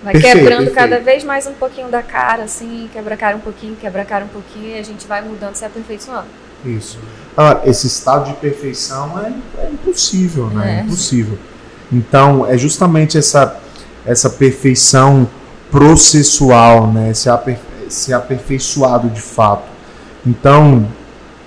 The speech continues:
Speaker 2: quando a gente obedece a Deus, quando a gente tá em comunhão com Ele e a gente o obedece, a gente vai sendo aperfeiçoado em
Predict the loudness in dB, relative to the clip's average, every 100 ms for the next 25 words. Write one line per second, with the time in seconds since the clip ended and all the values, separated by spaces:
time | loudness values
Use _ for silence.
0 | -20 -20 -6 -2 2 2 2 0 2 2
1 | 2 0 2 2 -2 -8 -12 -18 -20 -20
2 | -20 -20 -20 -20 -12 -10 -8 0 2 2
3 | -2 -8 -8 -8 -8 -8 -8 -8 -8 -8
4 | -12 -14 -14 -16 -20 -20 -4 -2 -2 -4
5 | -2 -2 0 -4 -2 0 0 -4 -10 -20
6 | -16 -8 -6 -4 -6 -4 -6 -6 -8 -6
7 | -6 -6 -2 0 2 0 -4 -10 -18 -20
8 | -20 -20 -14 -4 0 0